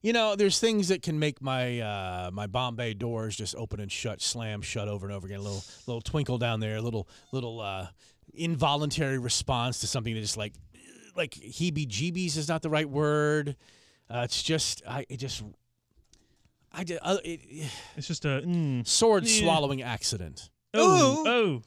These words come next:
Speaker 3: Sword
Speaker 1: Right
Speaker 3: swallowing
Speaker 1: now,
Speaker 3: in general,
Speaker 1: yes.
Speaker 3: I can't watch.
Speaker 1: Right.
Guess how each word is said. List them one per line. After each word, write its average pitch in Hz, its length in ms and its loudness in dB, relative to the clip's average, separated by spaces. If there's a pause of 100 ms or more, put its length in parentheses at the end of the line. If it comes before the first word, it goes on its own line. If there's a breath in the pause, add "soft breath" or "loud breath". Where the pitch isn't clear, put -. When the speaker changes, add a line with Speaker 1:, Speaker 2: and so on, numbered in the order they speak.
Speaker 3:
Sword - 920 -6
Speaker 1:
Right 277 80 -6
Speaker 3:
swallowing 220 640 6
Speaker 1:
now, 185 40 4
Speaker 3:
in 180 120 2
general, 165 520 2
Speaker 1:
yes. 143 240 6
Speaker 3:
I 180 60 2
can't 156 260 4
watch. 127 440 2
Speaker 1:
Right. 127 260 0